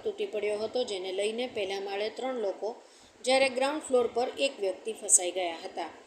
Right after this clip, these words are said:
આ બનાવની જાણ ફાયર વિભાગને રાતે થતાં ફાયર વિભાગની ટીમ તાત્કાલિક ઘટના સ્થળે પહોંચી હતી અને ત્યાં ફસાયેલા વૃદ્ધ મહિલા સહિત ચારેય લોકોનું સહી સલામત રેસ્ક્યુ કરી લીધું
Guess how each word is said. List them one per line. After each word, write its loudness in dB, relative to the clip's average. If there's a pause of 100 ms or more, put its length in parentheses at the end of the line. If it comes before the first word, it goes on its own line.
(440)
આ 0
બનાવની 2
જાણ 4
ફાયર 4
વિભાગને 0
રાતે 0
થતાં -4
ફાયર -2
વિભાગની -4
ટીમ -6
તાત્કાલિક -2
ઘટના -6
સ્થળે -2
પહોંચી -4
હતી -4 (400)
અને 0
ત્યાં 2
ફસાયેલા 6
વૃદ્ધ 2
મહિલા 2
સહિત 2
ચારેય 4
લોકોનું -4
સહી 4
સલામત 2
રેસ્ક્યુ 2
કરી 0
લીધું -4